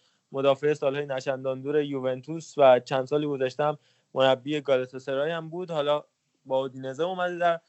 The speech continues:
سری آ داره کار می‌کنه. تو ترکیبشون دو سه تا بازیکن خیلی خوب دارن، یکیش همین رولندو،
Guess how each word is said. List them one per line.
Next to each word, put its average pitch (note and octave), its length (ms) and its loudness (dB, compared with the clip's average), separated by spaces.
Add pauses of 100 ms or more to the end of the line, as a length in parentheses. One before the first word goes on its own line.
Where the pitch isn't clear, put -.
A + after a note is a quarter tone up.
(240)
سری E3 300 -2
آ D#3 140 0
داره D#3 200 -2
کار D#3 220 -4
می‌کنه. D#3 320 -8
تو D3+ 120 -14
ترکیبشون F#3 840 -2
دو E3+ 80 -2
سه F3 140 -8
تا F#3+ 80 -2
بازیکن F3 420 -4
خیلی D#3 280 -6
خوب E3+ 220 -14
دارن، F3 280 -2
یکیش F3 240 -12
همین E3+ 140 -6
رولندو، D3+ 500 -2